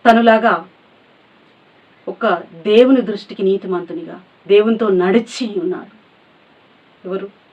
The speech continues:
నోవా. మరి మనం నడవగలుగుతున్నామా? ఆయన ఆజ్ఞలను తట్టు మనం నడవగలుగుతున్నామా? మరి ఇక్కడ ఇప్పుడు దేవుడు ఎక్క-, ఎక్కడున్నాడు, మనం ఎడ-, ఎలా నడుస్తామో దేవునితో అని మీరు అనొచ్చు.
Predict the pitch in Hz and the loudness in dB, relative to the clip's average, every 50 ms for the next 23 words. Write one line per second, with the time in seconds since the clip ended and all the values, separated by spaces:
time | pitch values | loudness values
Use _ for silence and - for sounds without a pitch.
0 | _ _ _ _ - 190 185 175 165 151 - _ _ _ _ _ _ _ _ _ | _ _ _ _ -4 -4 -4 -4 -6 -10 -16 _ _ _ _ _ _ _ _ _
1 | _ _ _ _ _ - 233 233 226 226 226 220 208 196 190 202 208 208 214 202 | _ _ _ _ _ -2 0 0 2 0 0 0 0 0 -2 -2 -4 -6 -8 -10
2 | 190 196 - 196 185 180 175 - - _ _ _ - 190 185 190 196 196 196 180 | -10 -10 -10 -10 -10 -10 -10 -12 -16 _ _ _ -2 0 2 4 4 2 2 0
3 | 175 165 180 190 202 202 196 180 - 190 185 - - _ _ _ _ _ _ _ | -2 -2 -4 -6 -6 -6 -8 -8 -12 -14 -16 -16 -20 _ _ _ _ _ _ _
4 | _ _ _ _ _ _ _ _ _ _ _ _ _ _ _ _ _ _ _ - | _ _ _ _ _ _ _ _ _ _ _ _ _ _ _ _ _ _ _ -4
5 | 214 226 254 262 247 240 247 294 302 294 302 277 262 262 262 - 240 214 196 180 | -2 0 2 2 4 4 6 6 6 6 6 4 4 2 0 -2 -2 0 0 0
6 | 175 165 - - _ _ _ _ _ _ _ _ _ _ _ _ _ _ _ _ | -2 -4 -8 -16 _ _ _ _ _ _ _ _ _ _ _ _ _ _ _ _
7 | _ _ _ _ _ _ _ _ _ - 208 214 208 208 - 208 202 - - 202 | _ _ _ _ _ _ _ _ _ -10 -8 -6 -4 -2 -2 -2 -2 -2 -2 -2
8 | 190 180 208 220 233 240 233 220 - 190 180 - - 247 233 247 247 254 269 247 | 2 4 4 4 4 4 2 2 0 -4 -4 -2 0 0 2 2 2 0 0 -2
9 | 240 220 202 208 208 233 226 - 208 202 226 240 240 233 240 226 - 254 240 240 | -2 -2 -2 -2 -2 -2 -2 -2 0 0 0 2 2 0 -2 -2 -2 -4 -4 -2
10 | 226 226 214 220 226 220 233 226 220 226 220 220 220 202 208 240 247 - - - | -2 -2 -2 -2 -2 -2 -2 -2 -2 -2 -2 -2 -2 -2 0 -2 -2 -4 -8 -20
11 | - _ | -20 _